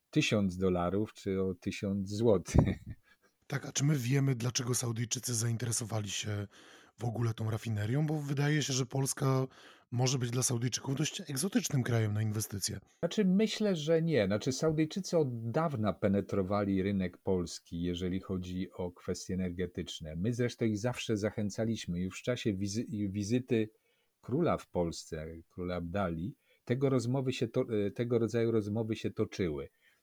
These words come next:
Speaker 1: W Polsce, e, ma na przykład, e, swoje, swoje przedstawicielstwo Sabic, czyli, e, firma pokrewna Saudi Aramco. E, Sabic ma, mm, e, w Kutnie swoje biuro techniczne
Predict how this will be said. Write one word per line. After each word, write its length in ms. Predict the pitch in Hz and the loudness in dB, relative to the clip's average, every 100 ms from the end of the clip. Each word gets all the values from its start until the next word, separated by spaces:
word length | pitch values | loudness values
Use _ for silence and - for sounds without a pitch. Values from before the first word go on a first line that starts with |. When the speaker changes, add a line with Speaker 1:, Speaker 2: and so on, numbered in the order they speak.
| _ | _
Speaker 1:
W 120 | - | -8
Polsce, 640 | - 107 120 - 139 135 131 _ _ _ _ _ | 0 2 0 -4 0 2 0 _ _ _ _ _
e, 520 | 87 87 90 87 87 87 | -8 -4 -2 -2 -2 0
ma 320 | 101 113 110 | 0 0 -2
na 120 | 104 | -2
przykład, 600 | - 104 - 107 104 - | -4 -8 0 0 0 -4
e, 460 | 98 95 95 92 90 | 0 0 -2 -4 -6
swoje, 840 | - - - 101 101 101 98 95 - | -8 -10 -2 0 2 0 0 -4 -8
swoje 300 | - - 104 | -12 -2 -2
przedstawicielstwo 1000 | - 107 - 104 95 90 92 90 - 110 | 0 -6 -2 0 0 -2 -4 -4 -6 -6
Sabic, 520 | - 170 143 78 - - | -6 -4 -2 -4 -8 -8
czyli, 360 | 95 95 95 _ _ _ - | -4 -2 -4 _ _ _ -8
e, 220 | 82 82 | -4 -4
firma 480 | 82 - 117 110 110 | -4 0 2 2 0
pokrewna 640 | - 110 - 160 120 92 85 | -2 -6 -2 0 0 0 -2
Saudi 400 | - 90 87 87 | -2 -2 0 -2
Aramco. 600 | 85 80 76 - 85 123 _ _ _ - | -2 -6 -10 -10 -10 -10 _ _ _ -10
E, 120 | 87 | -8
Sabic 460 | 85 110 107 110 - | -4 -2 -2 -2 -2
ma, 360 | 98 95 92 87 107 | 0 2 0 -4 -8
mm, 500 | 196 104 92 90 90 - _ _ _ _ _ | -8 -4 -2 -2 -4 -8 _ _ _ _ _
e, 400 | 87 85 82 80 | -8 -6 -4 -6
w 120 | - | -8
Kutnie 480 | - 135 - 95 87 | -2 -2 -2 -2 -2
swoje 380 | - - 92 85 | -2 -4 0 0
biuro 380 | 90 101 92 85 | 2 2 2 0
techniczne 760 | - - 92 78 - 78 101 | -2 -2 -4 -4 -6 -8 -8